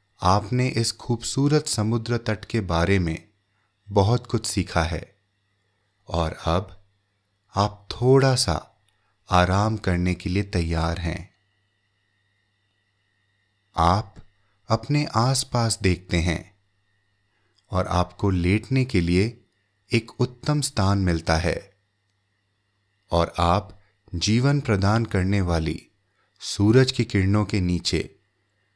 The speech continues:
थोड़े से समय के लिए झपकी लेते हैं।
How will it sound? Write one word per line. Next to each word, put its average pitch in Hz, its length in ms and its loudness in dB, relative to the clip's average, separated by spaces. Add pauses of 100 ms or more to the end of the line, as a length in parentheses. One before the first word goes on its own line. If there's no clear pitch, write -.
(200)
थोड़े 120 400 4
से 127 140 0
समय 90 360 0
के 87 200 0
लिए 104 420 -2 (280)
झपकी - 480 -2
लेते 87 320 0
हैं। 80 320 -6